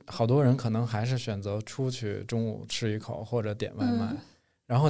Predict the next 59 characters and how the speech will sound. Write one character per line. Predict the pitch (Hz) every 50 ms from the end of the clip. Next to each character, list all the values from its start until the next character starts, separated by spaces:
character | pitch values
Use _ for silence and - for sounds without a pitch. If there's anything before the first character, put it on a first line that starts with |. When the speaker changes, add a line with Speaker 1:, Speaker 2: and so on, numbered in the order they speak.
| 135 117
Speaker 1:
其 | - - 170 147
实 | 143 156
我， | 139 117 113 -
Speaker 2:
嗯。 | -
Speaker 1:
我 | 113 120 143
给 | 135 127 104 107
那 | 120 127
个 | 127 120 113
中 | 117 - 135 127
午 | 113 107
不 | - 113 117
带 | 120 123 123 123
饭 | 127 127 113 110 107
找 | - 110 110 110
了 | 113
一 | 110 107 113
个 | 123 113 110
特 | 110 - -
别 | 117 107 107
棒 | - - 110 110 113
的 | 110 107
理 | 110 113 110 101
由。 | 98 95 - - 143 123 - 165 160 160 - 302 269 - - - - - - _
<laughs> | _ _ _ _ _ - - - - - - - - - - - - - -
Speaker 2:
什 | - - 262 233
么？ | 214 208 214 - - - -
Speaker 1:
我 | 170 156 139 120
觉 | 123 135 131
得 | 160 156
中 | 160 - 165 165
午 | 147 120
不 | 110 117 117
带 | 120 139 131 131
饭 | 127 139 120 113 120
是 | - - 131 120
一 | 117
个 | 110 113 110
人 | 110 110 117 117
生 | 123 - 143 131 127
的 | 123 123
自 | 123 123 131 131 117 -
由， | 110 - - 110 110 123 - - _ _ _ _ _ _ -
Speaker 2:
哦。 | - 247
Speaker 1:
就 | -
是 | - - 165 147
尤 | 135 - 135 156
其 | - - 190 180
是 | 165 156
如 | 139 127 131 143
果 | 147 147 139 147
你 | 147 123 107 104
是 | - - 151 131 120 120 - - - - - _ -
有 | 127 120 113 110
家 | 107 - 143 131 143
庭 | 143 - - 113 110
的 | 113 113
情 | 110 - - 107 107
况 | 107 127 113 110
下， | 107 - 104 104 104